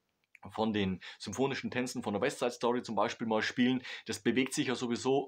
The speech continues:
um das C drei herum, auch ein bisschen nach oben.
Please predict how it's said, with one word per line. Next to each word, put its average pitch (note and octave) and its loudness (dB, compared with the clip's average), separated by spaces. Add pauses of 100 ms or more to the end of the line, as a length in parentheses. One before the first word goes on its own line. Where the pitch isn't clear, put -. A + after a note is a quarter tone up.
um D#3 2
das C3+ 0
C C3+ -2
drei B2 2
herum, C3 0 (240)
auch B2 2
ein C3+ 0
bisschen C3 -2
nach G#2+ 0
oben. C3 0